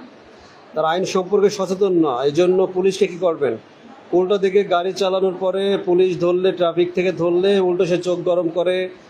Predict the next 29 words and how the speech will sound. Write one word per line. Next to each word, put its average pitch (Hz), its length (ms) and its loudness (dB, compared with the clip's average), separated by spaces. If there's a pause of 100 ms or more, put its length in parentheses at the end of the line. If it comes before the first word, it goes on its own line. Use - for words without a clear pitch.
(160)
ক্ষমতা 180 360 -2
দেখাচ্ছে, 175 760 -2
দল, 160 340 0
রাজনৈতিক 160 440 0
দল 165 220 0
দেখাচ্ছে, 165 640 0 (460)
চাকরি 185 320 0
খেয়ে 185 220 0
ফেলবে 180 280 0
ইত্যাদি। 160 280 0
দেশের 175 300 0
মানুষ 180 300 0
যদি 185 240 -2
আইন 175 260 0
বুঝতো, 180 380 0
মানতো, 170 460 0 (460)
তাহলে 175 280 0
দেশের 185 260 2
পুলিশও 180 340 2
ভালো 196 260 0
হতো। 214 280 0 (460)
এদেশের 175 360 2
জনগণের 175 560 0 (320)
আজ 151 380 -4 (100)
এই 170 160 4
যে 175 140 0
অবস্থা, 170 360 2 (180)
তারাই 147 240 0
দায়ী। 123 240 -2